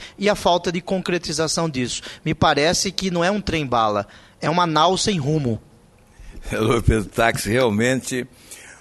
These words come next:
Speaker 2: o trem-bala está nesse cenário da política de efeitos especiais. É, aliás,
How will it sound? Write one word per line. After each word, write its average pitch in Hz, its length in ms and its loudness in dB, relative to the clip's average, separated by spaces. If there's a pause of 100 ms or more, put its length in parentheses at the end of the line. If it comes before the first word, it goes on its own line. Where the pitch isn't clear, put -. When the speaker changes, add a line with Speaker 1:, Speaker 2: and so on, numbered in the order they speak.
(100)
Speaker 2:
o - 80 -10
trem-bala 104 920 2 (760)
está 98 520 0
nesse 101 300 0
cenário 98 840 2 (480)
da 90 160 -2
política 101 680 0
de 95 120 -2
efeitos 95 1120 -2 (440)
especiais. 87 1120 0 (760)
É, 76 600 -4 (840)
aliás, 135 560 0